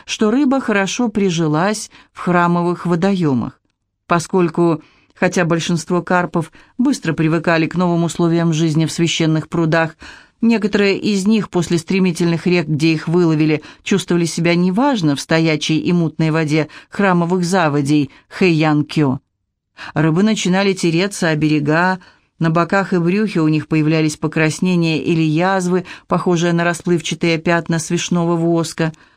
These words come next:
Потом у них отслаивалась чешуя, и в конце концов они погибали.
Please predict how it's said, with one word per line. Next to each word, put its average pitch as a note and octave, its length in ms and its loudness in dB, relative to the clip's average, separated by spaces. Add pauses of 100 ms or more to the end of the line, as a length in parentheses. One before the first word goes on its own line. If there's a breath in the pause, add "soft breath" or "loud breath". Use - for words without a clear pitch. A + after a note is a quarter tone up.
(280 soft breath)
Потом G#3+ 300 2
у G3+ 40 4
них F3 200 0
отслаивалась E3 640 0
чешуя, F3+ 560 -2
и - 20 0
в A#3 60 -18
конце F3+ 300 -2
концов A3+ 400 -2
они F#3 200 2
погибали. D#3+ 680 0